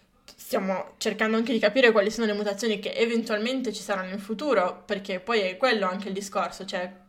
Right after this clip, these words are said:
come già suggerisce, suggerisce Giacomo, eh, ci va del tempo, no? Prima di, ok, vedo che c'è questa mutazione, decido di adattare il vaccino, questo vaccino lo somministro,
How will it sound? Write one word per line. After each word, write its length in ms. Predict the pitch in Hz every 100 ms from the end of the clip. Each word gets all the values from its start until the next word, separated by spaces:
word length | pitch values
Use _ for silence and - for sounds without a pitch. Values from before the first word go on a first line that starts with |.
| _
come 360 | - 208 196 185
già 200 | 208 208
suggerisce, 640 | 214 196 214 214 233 202 185 175 _ -
suggerisce 560 | - 202 202 208 202
Giacomo, 400 | 226 - 214 208 - - - -
eh, 300 | - 190 175 -
ci 140 | -
va 140 | 214 202
del 200 | 190 196
tempo, 440 | 302 202 214 190
no? 140 | 202
Prima 280 | 220 202 196
di, 440 | 190 196 190 - -
ok, 300 | 202 214 196
vedo 180 | 196 208
che 60 |
c'è 120 | 220 220
questa 220 | 220 226
mutazione, 760 | 220 233 233 - 226 240 226
decido 340 | 196 220 220 202
di 80 |
adattare 300 | 202 208 226
il 40 | 220
vaccino, 640 | 233 226 233 220 226 226
questo 280 | 226 196 214
vaccino 360 | 220 220 214
lo 80 | 202
somministro, 840 | 196 196 190 208 208 - 190 175